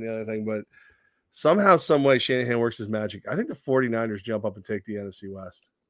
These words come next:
I just do. I think it's between the Rams and them. I don't think Arizona's ever gonna win it. <laughs> I just don't. Uh, Seattle's in a rebuild.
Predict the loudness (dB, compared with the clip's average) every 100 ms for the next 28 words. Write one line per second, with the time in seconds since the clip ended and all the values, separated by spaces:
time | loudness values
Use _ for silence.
0 | _ _ _ _ _ _ _ _ _ _
1 | _ _ _ _ -10 -4 -4 2 2 2
2 | -6 _ 4 4 4 2 2 4 4 4
3 | 2 0 0 0 -2 -10 _ _ _ _
4 | -4 2 2 2 2 0 2 0 2 2
5 | 4 2 0 -4 -6 -10 _ _ _ _
6 | _ _ _ -2 2 4 2 0 -6 4
7 | 6 6 0 _ -20 _ -2 -2 2 2
8 | 4 2 0 0 4 4 4 2 2 0
9 | 0